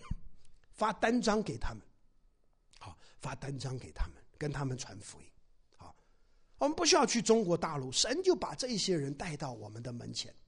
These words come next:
好，所以呢，我想我们看到的是什么东西呢？啊，过去比较很传统的，就是这个福音是从西方到万方。但是今天在这个所谓乔宣的这样的一个光景之下，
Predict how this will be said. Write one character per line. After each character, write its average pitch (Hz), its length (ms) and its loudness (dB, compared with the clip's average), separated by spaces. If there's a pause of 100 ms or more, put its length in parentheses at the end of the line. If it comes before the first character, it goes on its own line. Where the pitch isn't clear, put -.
(120)
好， - 220 -6 (220)
所 320 160 4
以 339 60 6
呢， 208 280 6 (200)
我 302 120 6
想 247 220 10
我 185 140 6
们 214 420 2
看 277 220 2
到 226 180 6
的 160 100 2
是 190 160 2
什 156 140 0
么 131 100 -6
东 151 180 -2
西 143 200 -6
呢？ 107 140 -12 (120)
啊， 135 160 -14 (220)
过 320 160 4
去 254 420 2 (500)
比 214 80 2
较 240 220 4
很 202 280 2
传 214 320 -2
统 185 200 -2
的， 165 100 -2
就 202 100 -2
是 175 380 0
这 226 80 -2
个 196 80 2
福 - 240 -2
音 247 180 0
是 240 160 -2
从 180 220 -2
西 220 260 0
方 196 220 -4
到 180 160 -4
万 156 280 -6
方。 117 280 -18
但 302 160 -6
是 269 140 -6
今 330 280 2
天 294 240 2 (400)
在 285 160 -2
这 285 140 -4
个 233 100 2
所 196 200 0
谓 254 140 2
乔 - 440 4
宣 320 400 0
的 196 100 0
这 220 140 -6
样 202 100 -4
的 170 80 -6
一 180 120 -6
个 175 100 -2
光 233 320 -4
景 110 220 -12
之 147 120 -12
下， 127 240 -14